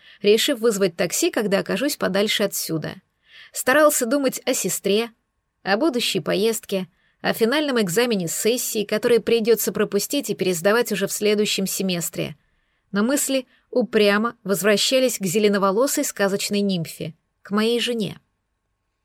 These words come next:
Стоило так её назвать, и я почувствовал на запястьях тепло. А подняв край рукава пальто, красочно выругался.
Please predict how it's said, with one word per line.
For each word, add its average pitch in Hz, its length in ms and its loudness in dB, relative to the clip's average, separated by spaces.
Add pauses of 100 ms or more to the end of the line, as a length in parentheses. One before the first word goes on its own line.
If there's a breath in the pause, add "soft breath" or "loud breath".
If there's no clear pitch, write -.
(260)
Стоило 233 420 4
так 226 220 -2
её 220 160 2
назвать, 208 520 -2 (500 soft breath)
и 202 40 2
я 226 120 4
почувствовал 262 540 0
на 233 80 0
запястьях 214 580 0
тепло. 170 520 -4 (1000)
А 202 140 0
подняв 220 520 -2
край 220 380 0
рукава 202 420 0
пальто, 190 600 -2 (400)
красочно 254 580 -2
выругался. 175 800 -4